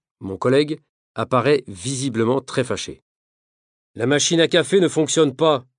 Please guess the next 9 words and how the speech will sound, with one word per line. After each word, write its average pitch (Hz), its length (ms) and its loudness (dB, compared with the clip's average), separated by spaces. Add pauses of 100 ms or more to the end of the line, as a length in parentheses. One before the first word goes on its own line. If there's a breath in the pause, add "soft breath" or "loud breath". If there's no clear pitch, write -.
C'est 131 180 -6
toujours 180 340 2
à 165 60 4
moi 180 100 4
que - 60 -2
ça 151 180 2
arrive. 131 380 -2 (480)
C'est - 140 -2
incroyable. 156 680 2